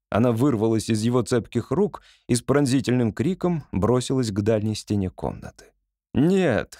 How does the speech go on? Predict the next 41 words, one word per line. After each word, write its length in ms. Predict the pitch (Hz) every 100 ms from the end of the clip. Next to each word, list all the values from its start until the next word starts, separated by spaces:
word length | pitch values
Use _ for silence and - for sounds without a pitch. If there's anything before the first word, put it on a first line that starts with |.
| _
произнёс 500 | 110 127 113 127 113
он, 120 | 123
направляясь 520 | 127 113 127 123 127 -
к 100 | 120
ней, 300 | 92 - -
«я 240 | - 127 147
не 140 | 170
собирался 760 | - 156 160 160 156 113 98 127
сделать 320 | 113 160 127
вам 180 | 147 156
ничего 440 | 170 170 180 180
плохого, 420 | 180 175 151 123
я 140 | 107 139
просто 400 | 120 156 143 156
хотел 300 | 180 175 185
показать 640 | 208 196 220 208 185 113
вам». 320 | 95 90 - - _ _
«Не 200 | 95 135
подходите 800 | 127 147 - 147 139 160 175 180
ко 140 | 185
мне 180 | 175 175
близко». 560 | 170 180 131 - 107 - _ _ _ -
Она 200 | 107 131
оперлась 460 | 107 135 135 123
сзади 420 | 107 107 131 127 113
о 80 |
лабораторный 600 | 120 120 135 139 135 135 143
стол, 240 | - 220
стоявший 520 | - 127 123 101 127
у 40 | 120
самой 280 | 131 127
стенки, 600 | 135 - 98 82 - - _ _ _ -
и 100 | 175
стала 320 | - 165 165
шарить 360 | 139 135 139
рукой 340 | 135 117 - 139
за 120 | 131
спиной 460 | - 143 127 107 87
среди 320 | 95 101 120
различных 560 | 123 120 117 - 101
деталей 560 | 95 107 - 131 156 147